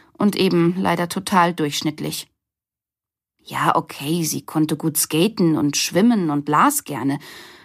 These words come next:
doch das machten Millionen anderer Mädchen auf dieser Welt ja auch.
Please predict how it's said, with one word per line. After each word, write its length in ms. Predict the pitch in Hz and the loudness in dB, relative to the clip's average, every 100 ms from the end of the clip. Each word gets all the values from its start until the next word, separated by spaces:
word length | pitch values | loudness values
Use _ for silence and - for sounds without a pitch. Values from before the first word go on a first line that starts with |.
| _ | _
doch 160 | - 196 | -2 0
das 180 | 208 226 | 2 4
machten 280 | 226 - 214 | 2 4 2
Millionen 420 | 196 185 202 208 | 4 4 4 4
anderer 300 | 196 220 208 | 4 4 2
Mädchen 440 | 202 208 - 220 | 2 0 0 0
auf 120 | - | 0
dieser 280 | - 202 208 | -2 0 2
Welt 180 | 208 214 | 2 2
ja 220 | 226 - | 4 4
auch. 320 | 277 214 - | 4 0 -6